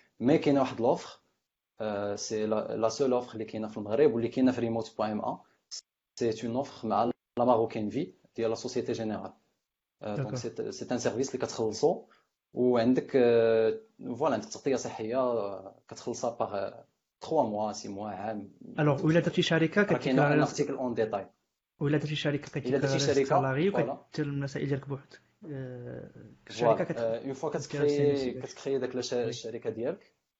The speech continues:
Speaker 1: اس اي ار ال، انت ديك الساعات كديكلاري راسك كوم ايتون ان سالاري في الشركه ديالك، وكتفيرسي لو سالير ديالك اللي بغيتي، كتخلص عليهم، آه، لي زامبو ديال سي ان اس اس. آه، كاين، كاين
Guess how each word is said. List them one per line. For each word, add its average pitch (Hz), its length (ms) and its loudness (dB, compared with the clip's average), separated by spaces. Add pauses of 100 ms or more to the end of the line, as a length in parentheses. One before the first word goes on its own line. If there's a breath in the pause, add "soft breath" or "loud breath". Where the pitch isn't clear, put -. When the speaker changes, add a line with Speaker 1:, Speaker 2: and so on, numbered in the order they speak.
Speaker 1:
اس 113 120 -8
اي 110 160 -4
ار 120 160 -4
ال، 220 100 -6 (340 soft breath)
انت 127 120 -2
ديك 147 100 0
الساعات 151 300 0
كديكلاري 123 400 0
راسك 123 340 -2
كوم 127 200 -8
ايتون 123 280 -8
ان 117 60 -8
سالاري 113 440 -4
في 110 60 -16
الشركه 104 340 -12
ديالك، 113 400 -12 (640)
وكتفيرسي 147 640 2
لو 135 80 2
سالير 123 360 0
ديالك 110 280 -4
اللي 110 140 -8
بغيتي، 143 560 -6
كتخلص 127 440 -6
عليهم، 110 580 -4
آه، 101 580 -10 (100)
لي 120 180 -2
زامبو 113 320 -6
ديال 107 160 -6
سي - 200 -10
ان 101 80 -14
اس 101 180 -10
اس. - 260 -6
آه، 117 160 -2
كاين، 143 580 -2
كاين 117 560 -8